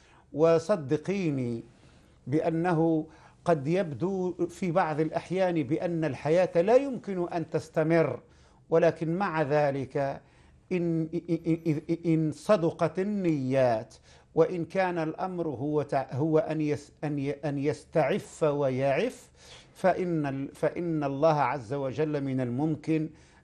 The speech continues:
أن ينزل بينكما السكينة والطمأنينة وتعود المياه إلى مجاريها، خاصة أن المحكمة قد يعني دعتكما إلى الصلح، والصلح خير.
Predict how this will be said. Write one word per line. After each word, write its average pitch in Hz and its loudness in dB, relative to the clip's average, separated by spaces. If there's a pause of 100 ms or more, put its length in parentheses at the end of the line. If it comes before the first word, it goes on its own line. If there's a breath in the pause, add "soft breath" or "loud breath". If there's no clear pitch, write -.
(100)
أن 175 2
ينزل 151 0
بينكما 143 -2
السكينة 160 -2
والطمأنينة 156 0 (360 loud breath)
وتعود 180 2
المياه 151 0
إلى 254 2
مجاريها، 113 -4
خاصة - -6
أن 233 -6
المحكمة 220 -4 (480 loud breath)
قد 175 2
يعني 180 0
دعتكما 190 0
إلى 214 -2
الصلح، 202 0
والصلح 170 0
خير. 151 2